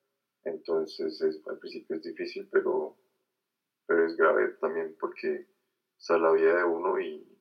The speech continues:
la gente lo critica a uno,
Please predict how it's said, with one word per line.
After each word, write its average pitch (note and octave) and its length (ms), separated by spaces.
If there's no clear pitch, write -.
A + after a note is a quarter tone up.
la - 180
gente D2+ 540
lo - 80
critica - 440
a - 40
uno, - 460